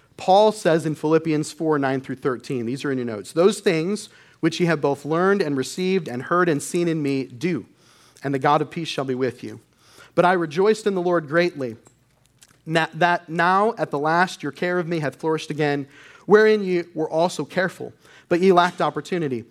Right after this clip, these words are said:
Not that I speak in respect of want, for I have learned in whatsoever state I am, therewith to be content. I know both how to be abased and how to abound. Everywhere and in all things I am instructed, both to be full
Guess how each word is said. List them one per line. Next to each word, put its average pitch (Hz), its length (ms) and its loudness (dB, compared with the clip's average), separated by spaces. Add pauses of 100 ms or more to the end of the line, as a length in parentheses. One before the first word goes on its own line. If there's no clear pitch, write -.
(240)
Not 180 300 0
that 214 80 0
I 175 100 2
speak 185 340 -8
in 165 80 -4
respect 147 420 -4
of 123 100 -10
want, 151 300 -2 (260)
for - 160 -2
I 170 120 4
have 170 180 -4
learned 180 420 -2
in 151 160 -4
whatsoever 160 480 0
state 156 280 -2
I 135 140 2
am, 160 440 -2 (220)
therewith 170 760 2
to - 140 -8
be 170 380 -2 (340)
content. 139 560 -4 (240)
I 180 160 2
know 185 260 4
both 196 380 2
how 175 160 2
to 170 80 0
be 151 140 0
abased 160 580 2
and 135 120 -8
how 156 120 0
to 147 120 0
abound. 151 500 -2 (380)
Everywhere 180 680 2
and 151 120 -2
in 139 60 -2
all 156 220 2
things 139 440 -4
I 143 160 -2
am 139 120 -2
instructed, 135 640 -4 (280)
both 170 240 4
to - 100 -2
be 135 140 0
full 190 540 2